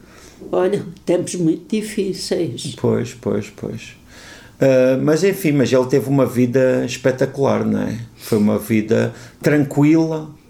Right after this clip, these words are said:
Speaker 2: não é?
Speaker 1: Ele
Speaker 2: Mas, mas cheia, não é? E intensa também, à maneira dele.
Speaker 1: Claro, à maneira dele. Ele teve,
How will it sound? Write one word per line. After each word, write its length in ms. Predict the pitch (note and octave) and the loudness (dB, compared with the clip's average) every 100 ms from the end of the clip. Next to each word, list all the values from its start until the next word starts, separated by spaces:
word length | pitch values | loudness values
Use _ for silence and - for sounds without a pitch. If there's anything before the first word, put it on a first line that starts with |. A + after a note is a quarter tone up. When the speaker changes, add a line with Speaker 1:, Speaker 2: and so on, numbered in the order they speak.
| - - _ - | -20 -20 _ -4
Speaker 2:
não 120 | A#2+ | 0
é? 200 | A2+ A#2+ | 2 2
Speaker 1:
Ele 120 | C#3+ A#3+ | 2 2
Speaker 2:
Mas, 200 | C4+ D3 | 2 2
mas 240 | D3+ C#3 | 2 2
cheia, 600 | - - D3+ D3+ D3 C#3 | 2 2 4 4 2 -2
não 180 | A#2+ A#2 | -4 -4
é? 240 | A2 B2 | -2 -2
E 560 | B2 A2+ A#2 A#2 A#2+ A#2+ | 0 0 0 -2 -2 0
intensa 640 | A#2+ B2 B2 B2+ C3+ - | 0 2 2 2 0 -2
também, 540 | G#2+ G#2+ G2 G#2 A2+ A2 | -2 -2 -2 -4 -4 -4
à 100 | A2+ | 0
maneira 440 | A2 A2 A2 G#2+ G#2 | 2 4 2 2 0
dele. 280 | G#2 A2 B2+ | 0 -2 0
Speaker 1:
Claro, 360 | C3 F3 G3 | 2 2 2
à 120 | G#3 | 0
maneira 340 | A3+ G3+ G#3 G3+ | 0 0 2 0
dele. 380 | F3+ E3+ F#3 F#3+ - - - - | 2 0 -2 -8 -14 -20 -20 -6
Ele 180 | F#3 F3 | -2 0
teve, 220 | F3 F3+ | 0 0